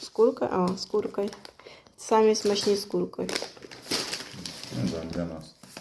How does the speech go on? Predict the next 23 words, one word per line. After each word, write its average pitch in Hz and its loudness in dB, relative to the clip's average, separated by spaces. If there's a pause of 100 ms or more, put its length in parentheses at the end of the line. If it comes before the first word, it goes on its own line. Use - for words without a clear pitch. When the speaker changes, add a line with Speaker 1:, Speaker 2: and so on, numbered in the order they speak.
(200)
Speaker 1:
Ну, 233 6
для 233 8
нас, 180 4
да. 240 -4 (800)
Це, 233 8 (300)
е, - 0 (400)
овсянка. 196 0 (1200)
Швидкого 220 8
приготування 208 4
за 196 2
дві 196 0
секу-, 190 -4
за 202 8
дві 208 6
минути, 214 6
і 196 10
воно 185 4 (480)
гото-, 190 -2
готово. 196 -2 (4000)
Бургери, 202 4
котлети 202 2
на 190 4
бургери. 214 2